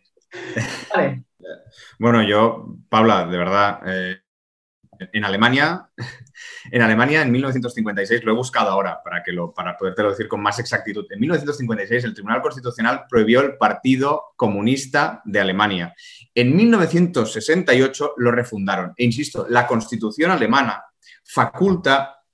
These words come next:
Speaker 2: al, al gobierno federal a instar una causa contra aquellos partidos que puedan subvertir los artículos, que me parece que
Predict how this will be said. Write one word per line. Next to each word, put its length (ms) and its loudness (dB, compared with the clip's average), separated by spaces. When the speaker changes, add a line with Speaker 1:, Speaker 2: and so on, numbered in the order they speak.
Speaker 2:
al, 460 -2
al 140 -2
gobierno 360 4
federal 540 4
a 100 0
instar 380 0
una 160 2
causa 520 0
contra 300 2
aquellos 260 2
partidos 460 0
que 120 0
puedan 300 0
subvertir 680 -2
los 280 0
artículos, 540 0
que 80 -8
me 80 -6
parece 220 -4
que 100 -2